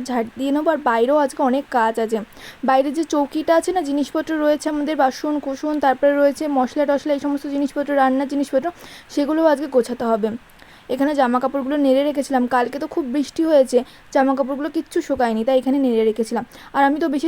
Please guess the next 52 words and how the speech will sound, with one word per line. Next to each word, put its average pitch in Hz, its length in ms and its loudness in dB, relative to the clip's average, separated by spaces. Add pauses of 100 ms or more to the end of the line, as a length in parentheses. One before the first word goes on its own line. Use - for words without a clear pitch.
জামা 262 240 2
কাপড়ও 311 320 0
আনিনি, 262 220 2 (120)
ভালো 240 220 -2
জামা 311 220 -2
কাপড় 349 300 0
রয়েছে, 320 340 -2
কিন্তু 277 160 -4 (120)
বাড়ি 226 260 -6
পরা 311 220 0
জামা 302 240 -4
কাপড়গুলো 320 420 -2
না 339 40 -6 (100)
সব 311 240 -2
ওই 262 120 2
বাড়িতে 233 240 -2 (100)
রয়েছে, 220 240 2 (460)
কিচ্ছু - 300 -2 (100)
আনা 262 200 2
হয়নি। 254 320 2 (460)
এবার 302 140 -2 (100)
পাপা 269 240 2 (140)
যায় 285 180 2 (100)
মাঝে 262 280 0
মধ্যে 269 240 -2 (100)
কয়েকটা 269 320 -2
জিনিস 277 280 -2
আনতে, 269 200 -2 (100)
কিন্তু 262 180 -2 (100)
পাপাকে 262 360 -2
তো 330 80 0
আর 302 120 0
সেইভাবে 285 300 -2 (100)
বলা 247 240 4
হয় 330 140 -4
না 330 120 -2
যে 302 100 -2
এই 269 100 -2
জিনিসটা 277 360 -2
এখানে 277 300 -2
আছে, 269 180 -4
ওই 262 100 -4
জিনিসটা 262 280 -4
ওখানে 277 280 -2
আছে, 269 120 -4 (520)
পাপা 277 180 2 (120)
খুঁজেও 285 260 0 (100)
পাবে 214 260 2
না, - 60 -6 (340)
তার 262 220 2
জন্য 320 200 -6
আর 302 40 0